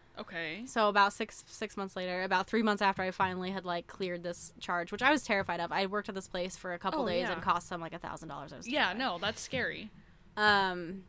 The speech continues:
Speaker 2: it was fine. But anyways, so
Speaker 1: <laughs>
Speaker 2: in December, somebody else calls.
Speaker 1: Okay.
Speaker 2: And they say, "Hey, we want to send you some ink and blah, blah, blah, blah, blah." And I'm like, "No, we're, like,
Speaker 1: No.
Speaker 2: really not interested. Like,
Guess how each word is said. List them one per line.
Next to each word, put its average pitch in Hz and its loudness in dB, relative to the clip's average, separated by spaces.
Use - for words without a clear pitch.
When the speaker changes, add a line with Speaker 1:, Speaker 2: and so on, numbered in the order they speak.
Speaker 2:
it 202 2
was 190 -6
fine. - -12
But 214 6
anyways, 208 4
so 196 2
Speaker 1:
<laughs> - -14
Speaker 2:
in 233 6
December, 208 0
somebody 226 0
else 453 6
calls. - -2
Speaker 1:
Okay. 185 -6
Speaker 2:
And 214 6
they 208 4
say, 208 2
"Hey, 349 4
we 254 2
want 269 6
to 247 4
send 202 -2
you 202 -6
some 190 -10
ink 277 2
and 196 -2
blah, 180 0
blah, 175 -4
blah, 175 -4
blah, 180 -4
blah." 262 6
And 220 0
I'm 214 0
like, 208 -2
"No, 240 2
we're, 240 4
like, 226 4
Speaker 1:
No. 262 0
Speaker 2:
really 226 4
not 220 6
interested. 220 2
Like, 190 -4